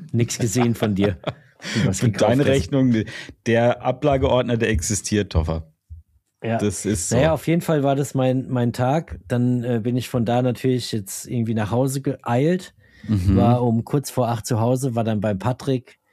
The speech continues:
Speaker 2: im Livestream von Sons of Battery. Grüße gehen raus, der war nämlich heute auch mein Kamerakind. Äh,
Speaker 1: Mhm.
Speaker 2: der ist mitgekommen, hat ein bisschen gefilmt. Also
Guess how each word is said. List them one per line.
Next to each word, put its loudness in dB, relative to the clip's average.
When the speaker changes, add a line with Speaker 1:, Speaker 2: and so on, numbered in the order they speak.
Speaker 2:
im -2
Livestream 0
von -2
Sons -2
of -6
Battery. -4
Grüße -2
gehen 0
raus, 0
der -2
war 0
nämlich 0
heute -2
auch -4
mein -2
Kamerakind. -2
Äh, 0
Speaker 1:
Mhm. 4
Speaker 2:
der 2
ist -8
mitgekommen, -2
hat -2
ein -8
bisschen -4
gefilmt. -2
Also 0